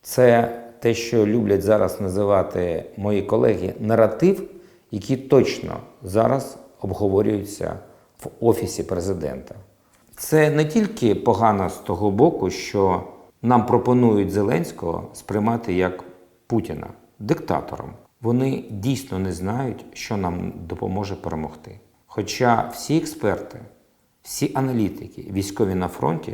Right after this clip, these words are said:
давно знають, що нам можуть перемогти. Ну, по-перше, я почну з диктатури. Якщо ми тут будуємо диктатуру,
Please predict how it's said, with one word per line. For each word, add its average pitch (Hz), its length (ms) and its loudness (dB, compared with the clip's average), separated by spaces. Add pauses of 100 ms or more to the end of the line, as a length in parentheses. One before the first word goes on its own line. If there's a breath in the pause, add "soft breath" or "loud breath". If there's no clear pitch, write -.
(120)
давно 101 400 -2
знають, 92 340 -6
що - 160 -12
нам 78 220 -6
можуть 78 360 -10
перемогти. - 480 -14 (260)
Ну, 165 240 4 (160)
по-перше, 117 540 0 (100)
я 120 160 4
почну 113 420 -4
з 85 80 -6
диктатури. 98 640 -6 (640 soft breath)
Якщо 120 320 0
ми 160 140 4
тут 143 200 0
будуємо 107 640 2
диктатуру, 104 800 0